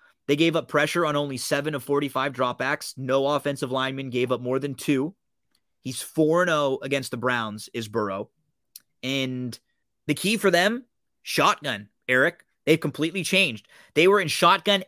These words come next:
eighty-nine percent of the time in the first three quarters. Really nice design plays to take advantage of the two high safety looks. They had three receivers with five receptions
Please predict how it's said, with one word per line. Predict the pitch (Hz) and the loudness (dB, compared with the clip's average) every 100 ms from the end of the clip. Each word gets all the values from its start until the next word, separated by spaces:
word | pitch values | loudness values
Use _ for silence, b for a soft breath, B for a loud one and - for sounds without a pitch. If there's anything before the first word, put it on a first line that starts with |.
| - | -8
eighty-nine | 190 202 233 214 175 185 180 | -6 -4 -4 0 0 -2 -4
percent | 170 - 165 | -4 -2 -2
of | 160 | -2
the | 143 | -2
time | 151 156 139 | 0 0 0
in | 131 | -4
the | |
first | 113 147 131 | 0 0 0
three | 139 135 | -4 -4
quarters. | - 127 113 98 - b b b | 0 0 0 -4 -10 b b b
Really | 123 135 160 185 | 0 4 6 6
nice | 170 170 - | 2 0 -2
design | 147 151 151 147 | -2 0 0 -2
plays | - 147 180 196 | 0 2 2 -2
to | 131 | -4
take | 165 156 | -2 -2
advantage | 127 123 139 165 151 | -2 -2 -2 -2 -2
of | |
the | 123 | -4
two | 117 165 147 | -4 -4 0
high | 139 | -2
safety | 120 139 156 175 | -2 -4 -4 -4
looks. | 180 202 - - B B B B | -2 -2 -2 -12 B B B B
They | 170 | 0
had | 170 131 | 0 0
three | - 151 180 208 233 | -10 -8 -6 -6 -4
receivers | 226 - 185 190 214 254 226 - _ _ | -4 -4 -4 -2 0 0 -2 -10 _ _
with | 156 151 | -2 -2
five | - 175 160 185 196 | 0 0 2 2 2
receptions | 185 - 175 170 185 185 165 | 0 2 0 2 -2 -2 -6